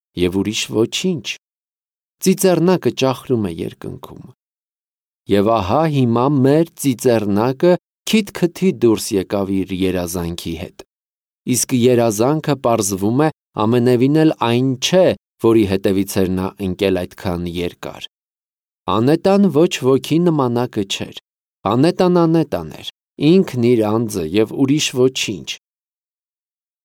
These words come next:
Բայց մի՞թե դա այդքան կարևոր է։ Ծիծեռնակը մի ակնթարթում կտուցը չռեց,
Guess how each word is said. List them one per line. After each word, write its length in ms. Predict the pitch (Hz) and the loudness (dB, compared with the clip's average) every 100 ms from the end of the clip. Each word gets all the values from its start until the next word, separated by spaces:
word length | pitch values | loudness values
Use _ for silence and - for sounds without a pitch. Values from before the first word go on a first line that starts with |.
| - | -6
Բայց 140 | 87 | -4
մի՞թե 340 | 87 107 - 220 | 0 -2 0 -2
դա 120 | 185 | -2
այդքան 380 | 175 - 107 87 | -2 -6 -10 -10
կարևոր 500 | 73 80 76 80 - | -12 -14 -16 -18 -20
է։ 100 | - _ _ _ _ _ _ _ _ _ _ - | -20 _ _ _ _ _ _ _ _ _ _ -2
Ծիծեռնակը 680 | 139 151 143 131 160 160 | 0 2 2 4 2 2
մի 160 | 147 139 | 2 4
ակնթարթում 720 | 135 131 120 123 120 - 131 | 2 0 -2 -2 -4 -2 -2
կտուցը 480 | 156 151 131 127 113 | 0 -2 -2 -2 -4
չռեց, 540 | 104 - 120 180 196 | -2 -2 0 0 0